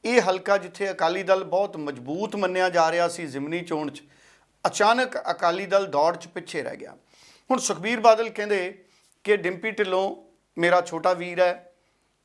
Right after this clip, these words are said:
ਜੋ ਵੀ ਹੋਇਆ, ਉਹਨਾਂ ਨੇ ਕਿਹਾ ਕਿ ਮੈਂ ਅਪੀਲ ਕਰਦਾ ਕਿ ਉਹ ਦਸ ਦਿਨਾਂ ਦੇ ਵਿੱਚ ਪੁਨਰ ਵਿਚਾਰ ਕਰਨ ਆਪਣੇ ਫੈਸਲੇ ਦਾ, ਤੇ ਮੈਂ ਅੱਜ ਵੀ ਉਹਨਾਂ ਦੀ ਟਿਕਟ ਲਈ, ਮੇਰੇ ਮਨ 'ਚ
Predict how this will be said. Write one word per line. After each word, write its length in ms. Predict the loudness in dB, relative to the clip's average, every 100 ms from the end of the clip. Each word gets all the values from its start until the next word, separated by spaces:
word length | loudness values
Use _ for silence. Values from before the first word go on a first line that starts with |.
| _ -20
ਜੋ 300 | 0 4 4
ਵੀ 140 | 4 -2
ਹੋਇਆ, 260 | 2 4
ਉਹਨਾਂ 260 | 4 0 -6
ਨੇ 120 | -6
ਕਿਹਾ 360 | -2 2 2 0
ਕਿ 140 | -6
ਮੈਂ 560 | -4 -2 -2 -4 -14 _ _ _ _ _ _ _ -6
ਅਪੀਲ 340 | -4 -2 0 4
ਕਰਦਾ 400 | 2 4 0 0
ਕਿ 180 | -2
ਉਹ 100 | -4
ਦਸ 340 | 0 2 2 0
ਦਿਨਾਂ 320 | -6 -2 -2
ਦੇ 100 | -2
ਵਿੱਚ 460 | -6 -8 -10 -10 -10 -6
ਪੁਨਰ 260 | -2 2 0
ਵਿਚਾਰ 420 | 0 2 2 2
ਕਰਨ 300 | -4 -4 -2
ਆਪਣੇ 280 | -2 -4 -6
ਫੈਸਲੇ 480 | 0 0 0 -6 -4
ਦਾ, 260 | -4 -6 _ _ _ _ _ _ _ -2
ਤੇ 80 | 2
ਮੈਂ 520 | 4 4 2 2 4
ਅੱਜ 180 | 4 -2
ਵੀ 300 | -8 -10 -16 _ _ _ -10
ਉਹਨਾਂ 320 | -4 0 0 0
ਦੀ 120 | -6
ਟਿਕਟ 400 | -8 -6 -4 0
ਲਈ, 360 | -2 -2 -10 -20 _ _ _ _ _ _ _ _ _ _ _ _ _ _ _
ਮੇਰੇ 280 | 0 2 2
ਮਨ 280 | 2 0 -2
'ਚ 200 | -8